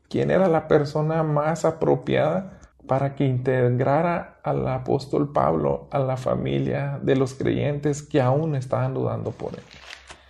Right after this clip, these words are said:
Yo creo que esto le afligía, hermanos.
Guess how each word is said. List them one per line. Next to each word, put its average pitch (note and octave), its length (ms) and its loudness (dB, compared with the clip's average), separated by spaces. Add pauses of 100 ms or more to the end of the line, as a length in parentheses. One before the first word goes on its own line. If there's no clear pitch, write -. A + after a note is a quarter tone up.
(640)
Yo C3 160 -2
creo F3+ 160 2
que E3+ 80 6
esto D3+ 200 2
le B2 100 4
afligía, B2+ 500 2
hermanos. A2 640 -6